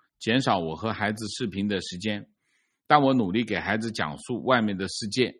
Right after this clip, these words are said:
和职业平等，找到人生目标，钻研喜欢做的事情。可是孩子至今没有突-，特别突出的天赋，也不知道自己到底喜欢做什么，我该怎么帮助他？嗯，你，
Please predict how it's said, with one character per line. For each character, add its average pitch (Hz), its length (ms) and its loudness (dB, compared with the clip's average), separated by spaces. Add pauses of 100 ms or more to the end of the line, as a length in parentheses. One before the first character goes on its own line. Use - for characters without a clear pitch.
(340)
和 107 340 0
职 110 240 -4
业 120 100 4
平 101 240 2
等， 92 200 -4 (320)
找 82 180 -2
到 107 180 0
人 98 200 -2
生 107 160 0
目 104 120 0
标， 85 320 -2 (880)
钻 143 240 6
研 113 300 2
喜 92 140 -6
欢 104 200 -2
做 117 160 2
的 98 120 -2
事 107 180 -4
情。 - 220 -12 (280)
可 113 140 0
是 110 100 0
孩 117 220 4
子 123 160 -4
至 127 180 -4
今 120 180 0
没 120 120 4
有 107 100 2
突-， 117 320 -2 (160)
特 135 100 4
别 110 160 2
突 113 200 -4
出 113 180 -4
的 101 100 -2
天 117 280 0
赋， - 340 -8 (380)
也 95 160 0
不 85 120 -6
知 120 120 0
道 123 120 6
自 123 200 -6
己 90 160 -6
到 107 180 0
底 98 100 -4
喜 95 160 -8
欢 92 220 -4
做 117 160 0
什 82 140 -6
么， 62 160 -14 (720)
我 113 120 0
该 135 160 4
怎 110 140 -2
么 95 180 -2
帮 117 240 4
助 110 180 -4
他？ 71 300 -10 (720)
嗯， 104 800 2
你， 110 100 4